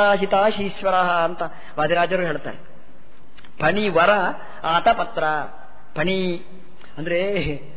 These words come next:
ಅಣೋರಣೀಯ ಅಂತ ಹಿಂದೆ ಹೇಳಿದ್ರು ದಾಸರು, ಜಗದಂತರ ಬಹಿರ್ವ್ಯಾಪ್ತ ಅಂತ. ನಮ್ಮ ದೇವರು ಎಷ್ಟು ವ್ಯಾಪ್ತ ನೀವು ಆಲೋಚನೆ ಮಾಡಿ, ಎಷ್ಟು ದೊಡ್ಡ ಕೊಡೆ ಬೇಕು. ದಾಸರು ಹೇಳಿದರು, "ಪಣಿ ವರ ಆತ ಪತ್ರ." ಪಣಿ ಅಂದ್ರೆ ಶೇಷ,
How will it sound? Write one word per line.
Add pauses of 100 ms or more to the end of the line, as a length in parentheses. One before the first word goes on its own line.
(200)
ಅಣೋರಣೀಯ
ಅಂತ
ಹಿಂದೆ
ಹೇಳಿದ್ರು
ದಾಸರು,
ಜಗದಂತರ
ಬಹಿರ್ವ್ಯಾಪ್ತ
ಅಂತ. (480)
ನಮ್ಮ
ದೇವರು
ಎಷ್ಟು
ವ್ಯಾಪ್ತ
ನೀವು
ಆಲೋಚನೆ
ಮಾಡಿ, (300)
ಎಷ್ಟು
ದೊಡ್ಡ
ಕೊಡೆ
ಬೇಕು. (360)
ದಾಸರು
ಹೇಳಿದರು, (280)
"ಪಣಿ
ವರ
ಆತ
ಪತ್ರ." (600)
ಪಣಿ
ಅಂದ್ರೆ
ಶೇಷ,